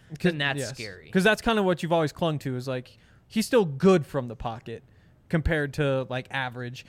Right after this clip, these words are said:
Speaker 1: It's just that what makes him really good is when he gets out of the pocket. But we know over the course of the next seven years, he's gonna be getting out of pocket less and less and less. We're seeing him get out of the pocket even less right now than we expected to start with. And also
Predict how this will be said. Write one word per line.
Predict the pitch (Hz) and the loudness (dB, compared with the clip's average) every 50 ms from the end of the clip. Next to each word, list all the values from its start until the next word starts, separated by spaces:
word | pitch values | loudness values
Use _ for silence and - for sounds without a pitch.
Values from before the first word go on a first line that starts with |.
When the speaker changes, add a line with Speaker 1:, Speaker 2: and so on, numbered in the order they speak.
| - - - - | -20 -20 -12 -4
Speaker 1:
It's | - 165 156 | -2 2 4
just | 185 185 165 - | 4 4 4 4
that | 170 165 156 - | 4 2 4 4
what | 160 160 156 160 | 2 0 2 2
makes | 165 170 160 - - | 0 0 0 0 0
him | 170 160 151 147 139 131 123 - - - 135 | 0 2 2 2 0 -2 -4 -8 -10 -2 4
really | 156 220 294 311 247 196 160 | 6 6 8 8 8 6 4
good | 143 143 139 139 135 - | 4 4 2 2 0 -2
is | 135 135 135 | -4 -4 -2
when | 151 151 | 0 0
he | 143 | 0
gets | 131 135 127 - | 0 -2 0 2
out | 180 196 175 143 | 4 4 4 2
of | 123 | 0
the | 120 | -4
pocket. | - - 127 117 110 - 113 107 - - - - - - | -4 -4 -4 -4 -6 -10 -14 -16 -16 -18 -20 -20 -2 4
But | 208 202 190 170 | 6 6 6 6
we | 175 170 | 6 4
know | 165 165 175 175 165 160 | 6 6 6 6 6 6
over | 156 143 151 | 4 4 2
the | 156 | 0
course | 139 - 156 147 - | 2 2 2 2 2
of | - | 0
the | 143 | -4
next | 139 - - | -4 0 0
seven | 151 139 131 139 | 0 0 0 0
years, | 147 147 139 131 120 | 0 0 -2 -2 -4
he's | 131 131 127 | -4 -4 -4
gonna | 139 139 | -2 -2
be | 135 135 131 131 127 123 - - | -2 -2 -2 -2 -4 -4 -6 -8
getting | - 143 147 151 | -4 -2 0 0
out | 143 139 | 0 0
of | - | 0
pocket | - 151 139 - 147 - - | 0 0 0 0 -2 -4 -2
less | 143 147 139 - | 0 -2 -2 -2
and | - 135 | -4 -6
less | 143 135 120 - | -4 -4 -6 -6
and | 120 123 | -4 -2
less. | 156 180 160 143 - - - _ - - - _ _ - - _ - - | 0 0 0 0 -2 -6 -10 _ -20 -20 -20 _ _ -20 -20 _ -10 -6
We're | 147 151 | -6 -4
seeing | - - - - 190 175 175 175 165 160 151 | -4 -6 -6 -2 2 2 4 4 2 0 0
him | 135 139 151 156 151 147 143 139 135 131 123 - _ _ _ _ _ _ _ _ _ _ _ _ _ _ _ _ _ _ _ - 160 139 | 0 0 2 2 2 2 0 0 -2 -4 -6 -10 _ _ _ _ _ _ _ _ _ _ _ _ _ _ _ _ _ _ _ -10 -8 0
get | - 185 180 | 2 4 4
out | 175 165 160 | 4 4 2
of | 156 | 0
the | 143 | 0
pocket | 147 165 160 151 - 151 143 | 2 2 2 2 2 0 0
even | 151 139 139 139 | 0 0 0 -2
less | 143 151 143 - 156 | -2 -2 -2 0 0
right | 147 135 135 | 0 0 0
now | 131 143 165 170 | 0 0 0 0
than | 147 139 | 0 -2
we | 135 131 | -4 -4
expected | 120 - - - 160 143 - - 135 120 | -6 -6 -2 -2 -2 -2 -2 -4 -8 -8
to | 117 | -10
start | - - - 233 220 - 113 | -4 2 4 4 4 4 2
with. | 151 143 139 - - - - - - - - _ _ _ - | 0 0 0 -2 -4 -10 -20 -20 -20 -20 -20 _ _ _ 0
And | 175 185 | 2 2
also | 190 196 208 202 180 - 185 180 170 156 | 4 6 6 6 6 6 6 6 6 4